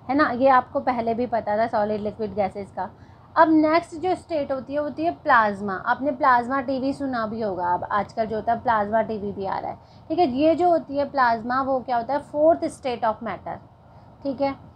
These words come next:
और इसमें क्या होता है, जो क्या करता है, super energetic होते हैं और super excited particle से बना होता है, ठीक है।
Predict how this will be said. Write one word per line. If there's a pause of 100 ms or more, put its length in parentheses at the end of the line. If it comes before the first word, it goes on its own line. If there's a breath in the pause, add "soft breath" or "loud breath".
(200 soft breath)
और
इसमें
क्या
होता
है,
जो
क्या
करता
है,
super
energetic
होते
हैं
और
super (160)
excited
particle
से
बना
होता
है, (400 loud breath)
ठीक
है।